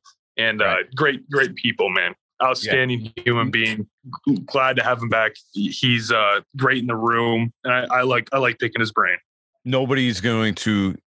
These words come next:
Speaker 2: tell you bad things about Nate Solder that they don't like him as
Speaker 1: Absolutely.
Speaker 2: an individual. He is a solid
Speaker 1: Without
Speaker 2: guy.
Speaker 1: a doubt.
Speaker 2: You're get, you're, there's a, something about to go down at the bar, right? There's about to be some kind of fight. Who,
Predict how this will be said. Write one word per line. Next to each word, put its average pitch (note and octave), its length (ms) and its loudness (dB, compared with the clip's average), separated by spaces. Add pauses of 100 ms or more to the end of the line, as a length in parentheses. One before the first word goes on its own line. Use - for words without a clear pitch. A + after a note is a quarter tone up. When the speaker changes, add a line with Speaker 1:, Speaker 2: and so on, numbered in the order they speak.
(120)
Speaker 2:
tell G#2+ 200 2
you F#2+ 120 -2
bad E2+ 280 0
things E2+ 240 -2
about D#2 220 0
Nate D2+ 200 -2
Solder C2+ 280 -2
that C2+ 160 -6
they D2+ 80 -2
don't C#2+ 180 -2
like D#2+ 180 -2
him C#2+ 100 -2
as C#2+ 100 0
Speaker 1:
Absolutely. A2+ 340 0
Speaker 2:
an F#2+ 80 0 (140)
individual. B1 120 -16
He A#2+ 120 2
is E2+ 120 -2
a E2+ 80 -4
solid F2 320 -2
Speaker 1:
Without A#2+ 240 2
Speaker 2:
guy. G#2+ 60 -6
Speaker 1:
a G#2 40 -8
doubt. G2+ 240 0 (760)
Speaker 2:
You're C#3+ 240 0
get, D#3+ 240 0
you're, D#3+ 340 0
there's D3 240 0
a, C3 120 0 (100)
something E3+ 360 0
about D3 280 0
to C#3 80 -6
go D3+ 140 0
down C#3 260 2
at B2+ 100 -4
the B2+ 60 -6
bar, A2+ 420 0 (460)
right? A2 320 0 (600)
There's A2 160 -2
about C3+ 300 2
to C3 80 -4
be C3 320 0
some C3+ 200 -2
kind B2+ 240 0
of A#2 80 -4
fight. A2 320 0 (260)
Who, D#3 240 0